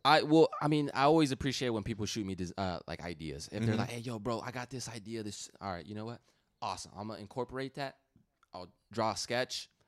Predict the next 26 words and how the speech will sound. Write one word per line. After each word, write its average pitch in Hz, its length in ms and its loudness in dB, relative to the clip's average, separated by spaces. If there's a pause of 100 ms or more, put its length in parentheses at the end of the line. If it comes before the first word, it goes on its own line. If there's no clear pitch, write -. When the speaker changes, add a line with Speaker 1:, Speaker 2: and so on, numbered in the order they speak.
(100)
Speaker 1:
and 95 100 -12
I'll 90 80 -12
shoot 113 180 -8
it 104 60 -6
your 101 160 -4
way, 101 300 -6 (140)
Speaker 2:
Mm-hmm. 113 180 2
Speaker 1:
kinda 131 140 -2
add 98 240 -10
some, 101 280 -14 (100)
some 104 200 -10
of 98 80 -8
my 92 140 -10
details 90 440 -12
into 92 260 -8
it. - 100 -8 (280)
And 98 120 -12
if 90 120 -14
they 95 120 -4
like 92 280 -4
it, 85 200 -8
boom, 90 240 -10
it 85 60 -12
makes 87 220 -16
it 90 40 -12
happen." 87 340 -10